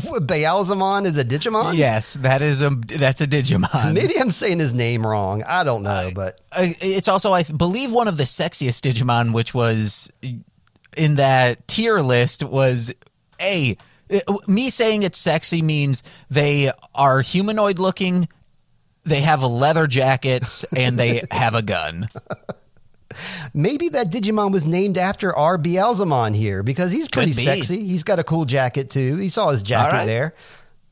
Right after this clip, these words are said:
Speaker 1: Got his cool
Speaker 2: Gun?
Speaker 1: red eyes. No gun. No gun.
Speaker 2: Ah.
Speaker 1: This is before
Speaker 2: Muscles, though.
Speaker 1: Muscles.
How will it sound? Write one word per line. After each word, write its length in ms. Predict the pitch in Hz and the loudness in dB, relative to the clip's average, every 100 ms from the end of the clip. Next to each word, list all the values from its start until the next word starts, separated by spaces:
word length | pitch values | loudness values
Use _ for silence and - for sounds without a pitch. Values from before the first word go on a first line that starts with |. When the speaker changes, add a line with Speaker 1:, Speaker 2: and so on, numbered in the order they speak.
| - | -6
Speaker 1:
Got 120 | 165 | -2
his 120 | 131 | -2
cool 160 | - 160 123 | 2 2 4
Speaker 2:
Gun? 80 | |
Speaker 1:
red 180 | 139 131 | 4 2
eyes. 460 | 117 117 143 196 - | 2 0 0 -4 -6
No 340 | 135 175 196 | -2 2 0
gun. 500 | 143 117 104 95 98 - | 0 -2 -2 -2 -6 -6
No 220 | 123 120 | -2 -2
gun. 160 | 110 98 | -2 -2
Speaker 2:
Ah. 500 | 87 85 85 80 117 - - - | -2 -2 -4 -6 -12 -16 -20 -8
Speaker 1:
This 160 | 240 | -6
is 80 | 233 | -4
before 260 | 226 151 165 | 4 6 6
Speaker 2:
Muscles, 380 | 202 - 139 110 | 4 2 2 0
though. 240 | 92 82 | 0 2
Speaker 1:
Muscles. 720 | 131 170 143 98 82 - - | 2 2 0 -4 -6 -10 -12